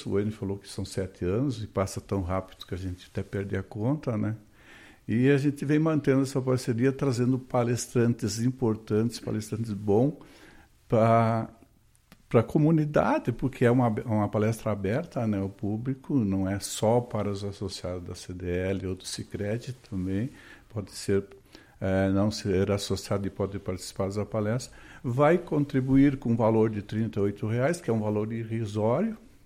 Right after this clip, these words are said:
pela qualidade da palestra que, que vamos ter, né?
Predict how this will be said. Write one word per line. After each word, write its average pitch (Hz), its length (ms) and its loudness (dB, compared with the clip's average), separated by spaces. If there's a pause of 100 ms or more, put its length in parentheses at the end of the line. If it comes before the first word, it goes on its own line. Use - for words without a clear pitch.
(260)
pela 95 220 -2
qualidade 101 840 -2
da 92 140 -4
palestra 98 720 -6
que, - 160 -20 (400)
que 104 160 -6
vamos 101 320 -8
ter, 117 300 -2
né? 123 200 -4